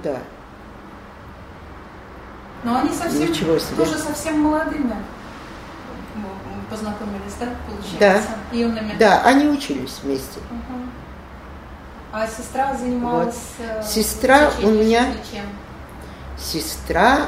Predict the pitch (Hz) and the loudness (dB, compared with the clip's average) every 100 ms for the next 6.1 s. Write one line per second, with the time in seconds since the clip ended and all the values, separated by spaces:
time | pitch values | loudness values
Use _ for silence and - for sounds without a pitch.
0 | - - - - 139 131 131 127 135 160 | -4 -10 -12 -8 -2 0 0 0 2 4
1 | 208 226 226 - - - 151 135 117 - | 4 2 -2 -12 -12 -8 -2 -2 -2 -8
2 | - - - - - - - - - 135 | -14 -14 -16 -16 -16 -16 -18 -16 -8 -4
3 | 135 135 139 214 254 254 - - - - | 0 0 2 0 0 -2 -8 -8 -6 -8
4 | - - 113 - - - - - - - | -8 -6 -6 -6 -14 -16 -16 -16 -16 -14
5 | - 156 160 165 151 139 - 127 - 202 | -6 -2 -2 0 4 2 2 -4 2 4
6 | 294 | 2